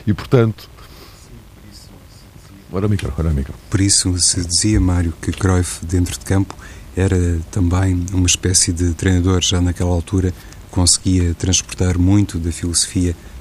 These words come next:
Speaker 2: de quem o orientava para, hum, o relvado, e aí ele próprio liderava os colegas, eh, jogando e fazendo jogar. E, de facto, quando uma personalidade, eh, como ele é capaz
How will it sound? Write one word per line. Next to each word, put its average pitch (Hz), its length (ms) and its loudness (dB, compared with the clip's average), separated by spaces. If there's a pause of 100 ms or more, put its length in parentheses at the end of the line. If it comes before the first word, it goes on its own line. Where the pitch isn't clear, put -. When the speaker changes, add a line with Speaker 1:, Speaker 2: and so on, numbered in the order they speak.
Speaker 2:
de - 80 -12
quem 90 200 2
o 87 80 4
orientava 85 680 0 (140)
para, 90 260 2
hum, 82 220 0 (220)
o 92 80 -2
relvado, 95 520 0 (500)
e 92 200 2
aí 98 280 4
ele 107 140 4
próprio 101 560 2
liderava 95 600 2 (280)
os 90 140 -2
colegas, 92 640 0
eh, 85 160 -2
jogando 98 600 4
e 85 280 -2
fazendo 87 520 0
jogar. 87 380 0 (580)
E, 98 60 -6
de - 100 -8
facto, - 480 -2 (140)
quando 90 380 2
uma 85 500 0
personalidade, 90 720 0 (400)
eh, 85 240 0
como 92 340 4
ele 90 220 2 (560)
é 98 100 -2
capaz 92 600 0